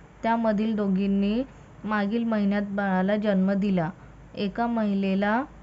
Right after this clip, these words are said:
चार मुले आहेत. दोन महिलांची नुसतीच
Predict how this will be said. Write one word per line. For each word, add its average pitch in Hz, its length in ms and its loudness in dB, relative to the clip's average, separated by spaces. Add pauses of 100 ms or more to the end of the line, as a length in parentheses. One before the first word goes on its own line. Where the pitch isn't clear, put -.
चार 220 220 4
मुले 196 280 2
आहेत. 208 360 0 (500)
दोन 220 360 0
महिलांची 208 600 0
नुसतीच 208 500 -4